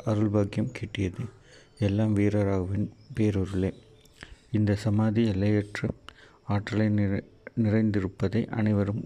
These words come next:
உணரலாம். ஜீவ-, ஜீவசமாதியில் சென்று மனதார வணங்கி அம-,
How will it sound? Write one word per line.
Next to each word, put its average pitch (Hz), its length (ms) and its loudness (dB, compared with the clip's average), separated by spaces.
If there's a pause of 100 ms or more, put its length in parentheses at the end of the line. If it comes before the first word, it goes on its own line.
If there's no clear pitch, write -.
உணரலாம். 98 460 -2 (400)
ஜீவ-, 113 320 2 (380)
ஜீவசமாதியில் 107 880 2
சென்று 110 500 -2 (640)
மனதார 110 560 2
வணங்கி 101 480 0 (100)
அம-, 107 280 0